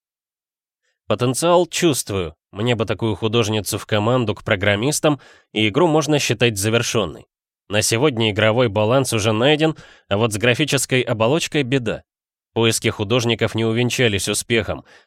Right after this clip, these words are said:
точнее, именно в той части, где нам нужно прорисовать интерфейс за игру для орков. «Интересная задача», нахмурилась Жанет, медленно подошла к одному из кухонных шкафчиков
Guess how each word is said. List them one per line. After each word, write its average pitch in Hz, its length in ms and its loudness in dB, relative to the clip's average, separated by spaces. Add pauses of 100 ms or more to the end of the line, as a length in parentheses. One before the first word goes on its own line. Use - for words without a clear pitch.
точнее, 123 520 0
именно 113 380 0
в - 80 -6
той 113 180 0
части, 143 360 -2
где 120 200 -2
нам 120 180 2
нужно 123 260 -2
прорисовать 113 760 0
интерфейс 113 560 -2
за 101 320 -2
игру 104 200 -2
для 107 220 -2
орков. - 480 -6 (1700)
«Интересная 151 760 -2
задача», 139 520 -2 (920)
нахмурилась 113 560 2
Жанет, 110 500 0
медленно 117 420 0
подошла 110 460 0
к - 60 -4
одному 110 400 -2
из 101 120 -4
кухонных 101 480 -4
шкафчиков - 640 -4